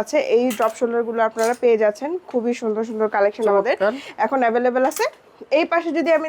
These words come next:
Speaker 1: দেখাই, আমাদের হচ্ছে টি-শার্ট যেগুলো আছে, হ্যাঁ,
Speaker 2: আচ্ছা, আচ্ছা, আচ্ছা।
Speaker 1: যেমন এটা হচ্ছে আপনার পঞ্চান্ন টাকা।
Speaker 2: পঞ্চান্ন টাকা মাত্র।
Speaker 1: তারপর এইটা হচ্ছে আমাদের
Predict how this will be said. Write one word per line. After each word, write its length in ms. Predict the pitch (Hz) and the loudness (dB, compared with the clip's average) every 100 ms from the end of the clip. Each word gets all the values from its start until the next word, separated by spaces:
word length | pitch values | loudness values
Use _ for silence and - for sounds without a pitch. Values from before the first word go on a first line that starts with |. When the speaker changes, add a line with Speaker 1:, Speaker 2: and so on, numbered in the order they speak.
| 277 | -2
Speaker 1:
দেখাই, 200 | - 330 | 0 0
আমাদের 440 | 262 254 254 277 | 0 2 2 2
হচ্ছে 200 | 254 - | -2 -4
টি-শার্ট 420 | 254 311 294 330 269 - | -4 -2 0 0 -2 -2
যেগুলো 260 | 226 214 185 | 2 2 2
আছে, 140 | - 208 | 0 0
হ্যাঁ, 180 | 349 480 | 2 0
Speaker 2:
আচ্ছা, 200 | 190 170 | -2 -6
আচ্ছা, 120 | - | -10
আচ্ছা। 140 | 147 269 | -4 0
Speaker 1:
যেমন 180 | 277 - 277 | 0 2 2
এটা 140 | 311 302 | 4 2
হচ্ছে 220 | 277 302 254 | 2 0 -2
আপনার 240 | 262 320 480 _ _ _ _ _ _ - 254 | 0 -2 -4 _ _ _ _ _ _ -6 0
পঞ্চান্ন 340 | 262 247 247 233 220 | 2 2 0 0 0
টাকা। 260 | 220 294 - - | 0 -2 -2 -8
Speaker 2:
পঞ্চান্ন 440 | 190 175 160 165 165 | -4 -4 -4 -4 -4
টাকা 60 | 156 | -2
মাত্র। 140 | 233 | 0
Speaker 1:
তারপর 380 | 226 226 240 240 - | 0 2 0 0 2
এইটা 280 | 269 269 311 330 | 2 4 2 2
হচ্ছে 200 | 254 269 233 | 2 0 0
আমাদের 420 | 226 226 226 | 2 2 2